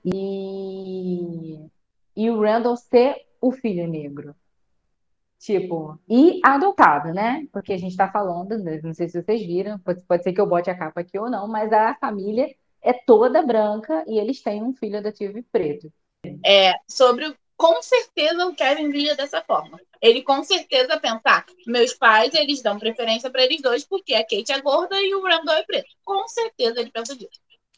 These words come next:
Speaker 2: E, inclusive,
Speaker 1: Uhum.
Speaker 2: a Rebecca já falou em uma, em um episódio que ela sim tem preferência pelo Randall, mas não porque ele era adotado, porque achou que tinha que cuidar mais dele, mas porque ele era o mais fácil de ser amado. Eu não sei se é porque
Speaker 1: Sim.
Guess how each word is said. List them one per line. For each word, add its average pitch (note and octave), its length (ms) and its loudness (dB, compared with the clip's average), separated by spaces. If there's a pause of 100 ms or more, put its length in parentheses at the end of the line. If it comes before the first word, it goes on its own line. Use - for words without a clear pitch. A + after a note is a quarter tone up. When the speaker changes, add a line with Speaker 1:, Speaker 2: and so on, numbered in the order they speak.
Speaker 2:
E, A#3 200 -2
inclusive, D4 640 -2
Speaker 1:
Uhum. - 80 -6
Speaker 2:
a A3+ 380 6
Rebecca A#3+ 500 2
já A3+ 120 0
falou A#3 400 -2 (340)
em A3 160 -6
uma, G#3+ 380 -6
em A3 100 -6
um A3 80 0
episódio A3+ 720 0
que B3 400 -6 (260)
ela B3+ 240 4
sim - 300 0
tem G4+ 140 -4
preferência D4 560 -4
pelo C4 320 2
Randall, E3+ 400 0
mas G#3+ 240 0
não A#3 260 -4
porque D#4 220 -4
ele A3 100 0
era G#3 180 2
adotado, G#3 480 -4
porque - 200 -8
achou G#3+ 280 -2
que - 140 -16
tinha A3+ 160 -10
que - 120 -18
cuidar G#3 280 -2
mais A3 160 0
dele, F3+ 240 -6 (180)
mas G#3 160 2
porque B3 200 -2
ele A#3 180 6
era A3+ 160 4
o A#3+ 60 -4
mais B3 260 2
fácil B3 460 2
de - 100 -18 (100)
ser C4+ 100 -4
amado. A3+ 420 -2 (640)
Eu A3 140 4
não A3+ 100 -4
sei A#3+ 200 4
se B3+ 120 -4
é C4+ 60 2
porque G#3+ 640 -2
Speaker 1:
Sim. E3 260 -6